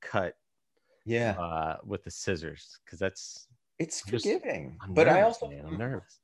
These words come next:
Speaker 2: I hear you. M-, m-, my st-, my style also is a little bit messy. I mean, you know, I
Speaker 1: But that
Speaker 2: just kinda, like, do whatever. Like,
Speaker 1: Yeah,
Speaker 2: you
Speaker 1: but that's, that's just
Speaker 2: you're
Speaker 1: so
Speaker 2: just, like
Speaker 1: that's so bold. That's awesome. I
Speaker 2: Yeah.
Speaker 1: did, I had no idea.
Speaker 2: Yeah, yeah.
Speaker 1: Uh,
Speaker 2: There's a lot of
Speaker 1: yeah.
Speaker 2: us out there doing this. You just don't know.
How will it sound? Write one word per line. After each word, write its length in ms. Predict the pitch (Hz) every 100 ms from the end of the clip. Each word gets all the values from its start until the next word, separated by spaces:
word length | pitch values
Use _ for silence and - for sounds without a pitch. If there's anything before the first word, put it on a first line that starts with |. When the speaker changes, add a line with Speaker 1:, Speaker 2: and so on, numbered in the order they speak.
| _ _ 117
Speaker 2:
I 120 | 120
hear 200 | 107 78
you. 120 | 87
M-, 180 | - 160 -
m-, 140 | 165 -
my 200 | 175 180
st-, 400 | 151 - 120 -
my 120 | 131 127
style 440 | - 92 95 85
also 400 | 82 85 90 78
is 80 | 85
a 40 |
little 240 | 98 98 82
bit 160 | 82
messy. 600 | 82 80 - 82 73 76
I 40 | 90
mean, 240 | 82 78 - - - -
you 120 | 92
know, 80 | 76
I 60 |
Speaker 1:
But 40 | 80
that 60 | 80
Speaker 2:
just 200 | - -
kinda, 200 | 82 78
like, 320 | 76 76 -
do 120 | 90
whatever. 540 | 82 78 76 69 73
Like, 220 | - 87 92
Speaker 1:
Yeah, 80 | 110 104
Speaker 2:
you 40 |
Speaker 1:
but 160 | 95 120
that's, 220 | 139 -
that's 260 | - 123 -
just 160 | 151
Speaker 2:
you're 80 | 104
Speaker 1:
so 140 | 147 135
Speaker 2:
just, 80 |
like 140 | 95 85 _ _ _ _ _ _ 123
Speaker 1:
that's 220 | 127 -
so 200 | 139 143
bold. 440 | 117 127 196 92 101
That's 220 | 107 117
awesome. 380 | 147 208 - - -
I 80 | -
Speaker 2:
Yeah. 60 | 117
Speaker 1:
did, 120 | 117
I 40 |
had 140 | 120 95
no 180 | 98 107
idea. 360 | 110 117 101 - _ _ -
Speaker 2:
Yeah, 280 | 85 80 78 - -
yeah. 100 | 107
Speaker 1:
Uh, 420 | 98 92 87 87 - _ _ 123
Speaker 2:
There's 120 | 156
a 20 |
lot 140 | 170
of 60 | 151
Speaker 1:
yeah. 20 |
Speaker 2:
us 120 | 147 143
out 200 | 151 -
there 200 | - -
doing 280 | 104 113
this. 300 | - - -
You 80 | 85
just 220 | 87 87
don't 180 | 92 76
know. 280 | 73 53